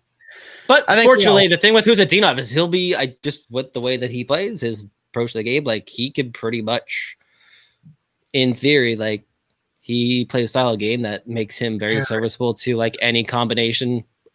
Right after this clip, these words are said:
Speaker 1: of, uh, lines. So,
Speaker 2: You know what, though?
Speaker 1: um,
Speaker 2: Isn't it,
Speaker 1: my,
Speaker 2: isn't it a
Speaker 1: my
Speaker 2: shame,
Speaker 1: big
Speaker 2: though,
Speaker 1: thing is, like,
Speaker 2: that
Speaker 1: don't put him on the fourth line. Don't do the fucking, like, rookie Marco Rossi here. That's the big
Speaker 2: Don't,
Speaker 1: thing for me. Don't
Speaker 2: yeah,
Speaker 1: do
Speaker 2: don't
Speaker 1: that.
Speaker 2: do the,
Speaker 1: There's no,
Speaker 2: the
Speaker 1: at that point,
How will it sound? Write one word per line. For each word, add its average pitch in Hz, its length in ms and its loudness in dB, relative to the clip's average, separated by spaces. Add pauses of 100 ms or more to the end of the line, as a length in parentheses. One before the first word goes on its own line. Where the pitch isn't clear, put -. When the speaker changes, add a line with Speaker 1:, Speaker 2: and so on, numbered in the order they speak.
Speaker 1:
of, 120 280 -4
uh, 120 220 0
lines. 131 300 -4
So, 104 240 -4 (400)
Speaker 2:
You 180 80 4
know 202 100 6
what, 233 140 4
though? 226 80 4
Speaker 1:
um, - 60 6
Speaker 2:
Isn't 190 200 4
it, 285 80 6
Speaker 1:
my, 233 160 8
Speaker 2:
isn't 233 140 6
it 277 140 6
a - 80 4
Speaker 1:
my 196 160 6
Speaker 2:
shame, 233 80 4
Speaker 1:
big 220 120 6
Speaker 2:
though, 180 60 6
Speaker 1:
thing 247 80 6
is, 220 80 4
like, 208 140 4
Speaker 2:
that - 100 -6
Speaker 1:
don't 196 280 4
put 226 140 4
him 233 220 6
on 185 180 2
the 175 80 2
fourth 156 380 0
line. 113 280 -4
Don't 160 340 0
do 170 160 0
the 156 100 -2
fucking, 139 480 -4
like, 123 240 -2
rookie 127 420 -4
Marco 117 560 -4
Rossi 98 400 -6
here. 90 100 -8
That's 117 200 -6
the 127 80 -4
big 110 180 -6
Speaker 2:
Don't, 170 200 2
Speaker 1:
thing - 80 -10
for 101 60 -14
me. 90 200 -10
Don't 127 160 0
Speaker 2:
yeah, 151 100 4
Speaker 1:
do 123 80 -6
Speaker 2:
don't 175 180 4
Speaker 1:
that. 185 120 0
Speaker 2:
do 196 180 6
the, 185 80 4
Speaker 1:
There's 165 260 6
no, 214 180 6
Speaker 2:
the 156 340 6
Speaker 1:
at 143 120 2
that 214 180 2
point, 226 220 4